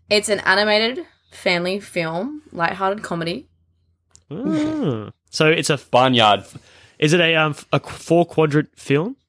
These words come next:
Speaker 2: Do you know what quadrant film means,
Speaker 1: <laughs>
Speaker 2: Jordan?
Speaker 1: No. <laughs>
Speaker 2: So it means it's for the dad, it's for the mother, it's for, it's a boy, it's for a girl, it's for children, it's for, like, every family member.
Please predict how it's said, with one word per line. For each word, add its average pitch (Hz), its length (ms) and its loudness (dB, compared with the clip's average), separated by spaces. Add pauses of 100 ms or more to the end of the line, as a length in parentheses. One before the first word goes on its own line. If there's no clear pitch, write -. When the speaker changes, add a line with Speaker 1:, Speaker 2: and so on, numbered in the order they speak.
(500)
Speaker 2:
Do 143 80 -4
you - 20 0
know 143 60 4
what 135 100 2
quadrant 151 380 0 (200)
film 160 240 -4
means, 180 380 -6
Speaker 1:
<laughs> - 20 -20
Speaker 2:
Jordan? 226 360 -10
Speaker 1:
No. - 220 -12 (120)
<laughs> 320 80 -8 (480)
Speaker 2:
So 160 160 0
it 151 140 2
means 165 340 0
it's - 240 -2
for 139 140 0
the 123 100 2
dad, 160 400 2
it's - 140 -4
for 120 180 -2
the 113 120 -2
mother, 135 420 2 (500)
it's - 140 -4
for, 113 420 -2
it's - 120 -4
a - 40 -4
boy, 147 300 2
it's 147 140 0
for 104 160 -2
a 98 60 -4
girl, 127 360 2
it's 123 100 -2
for 101 180 -6
children, 131 500 2
it's 113 80 -4
for, 117 180 0
like, 110 240 -2
every 113 440 -2
family 107 420 -6
member. 92 280 -10